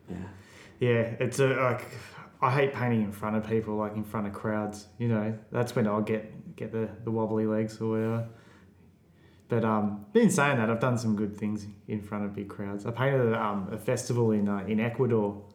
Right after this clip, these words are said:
Speaker 2: which was, uh, interesting. And there were thousands of people watching then.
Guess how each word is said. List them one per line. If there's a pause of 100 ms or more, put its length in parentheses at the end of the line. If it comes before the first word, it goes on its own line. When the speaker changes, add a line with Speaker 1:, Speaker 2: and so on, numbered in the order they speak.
(180)
Speaker 2:
which
was,
uh, (200)
interesting. (580)
And
there
were
thousands
of
people
watching
then.